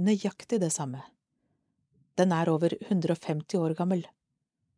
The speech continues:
Det er enkelt å trekke konklusjonen. Fenomenet bekymring er noe som menneskeheten har vært belastet med fra tidenes morgen til den dag i dag. Da salmen ble lansert i atten sekstiseks, skrev Sandell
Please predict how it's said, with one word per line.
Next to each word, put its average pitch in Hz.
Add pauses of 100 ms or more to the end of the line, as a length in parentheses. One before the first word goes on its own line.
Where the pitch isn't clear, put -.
(520)
Det 139
er 135
enkelt 147
å 180
trekke 180
konklusjonen. 190 (300)
Fenomenet 170
bekymring 185
er 190
noe 185
som 185 (380)
menneskeheten 185
har 190
vært -
belastet 180
med 196 (300)
fra 202
tidenes 190
morgen 185 (320)
til 208
den 214
dag 160
i 196
dag. 202 (2250)
Da 165
salmen 160
ble 170
lansert 202
i 202
atten 214
sekstiseks, -
skrev 170
Sandell 185